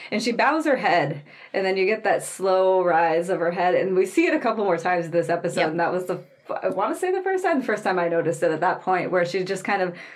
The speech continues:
Speaker 1: looks down, it's that, like, focus, regroup, steel yourself, and then just that, like, poker face, resistance face that June's
Speaker 2: Mm-hmm.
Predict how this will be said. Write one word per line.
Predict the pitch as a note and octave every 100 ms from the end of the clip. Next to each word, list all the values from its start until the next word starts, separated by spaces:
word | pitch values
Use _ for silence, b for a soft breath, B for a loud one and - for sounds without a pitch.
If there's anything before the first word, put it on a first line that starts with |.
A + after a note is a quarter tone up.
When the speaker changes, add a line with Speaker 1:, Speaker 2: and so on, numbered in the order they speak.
| B
Speaker 1:
looks | A#3 B3
down, | - G#3+ G#3+
it's | F#3
that, | F#3+ F#3+
like, | E3+ E3 B B B B B B B
focus, | - C4 B3+ B3
regroup, | A#3 A3 G3 G#3 G3+ -
steel | - - - A#3 A3+
yourself, | G#3 G3+ G3+ F#3 F3+ -
and | - G3
then | F#3
just | F3 F#3 F3
that, | - D#3 E3
like, | D#3+ -
poker | - - G3+ F3 F#3+
face, | F3+ - F3+ F3+ E3+ D3+
resistance | F3+ F3 D#3+ F3 - F3+ E3 -
face | - D3 C3 D3
that | - E3+ -
June's | F3+ F#3 F3 E3+ D#3+
Speaker 2:
Mm-hmm. | D#3+